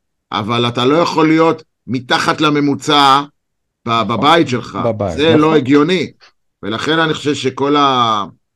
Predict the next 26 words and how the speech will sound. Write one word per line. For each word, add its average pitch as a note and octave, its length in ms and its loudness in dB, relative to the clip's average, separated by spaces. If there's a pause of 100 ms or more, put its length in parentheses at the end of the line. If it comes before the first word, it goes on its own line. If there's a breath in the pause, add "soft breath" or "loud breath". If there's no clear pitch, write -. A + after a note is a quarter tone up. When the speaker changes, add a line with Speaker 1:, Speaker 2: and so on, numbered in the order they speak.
(580)
Speaker 1:
את - 60 -12
הדבר, F#2 500 -10
הדיבורים, A2 480 -6
בסדר, E3 340 0
נכון, C3+ 400 -2 (100)
את-, - 140 -18
אתם G#2+ 320 -8
צודקים, C#3 400 0
כאילו, A2+ 180 -6
מספרית, B2 580 -2
סטטיסטית, A2+ 580 -4
כמותית, A#2+ 560 -2
נכון, B2 320 -4
הפסד-, B2 340 -6 (340 soft breath)
אני B2 120 -4
חושב E3+ 180 -2
שהפער E3+ 600 2
בין D3+ 200 -2
באר C3 200 0
שבע D#3 280 -2
למכבי C#3+ 440 -4
חיפה D#3 320 0
הוא D#3+ 160 4
בדיוק, E3+ 680 6
אבל C#3+ 220 0
בדיוק, E3+ 580 6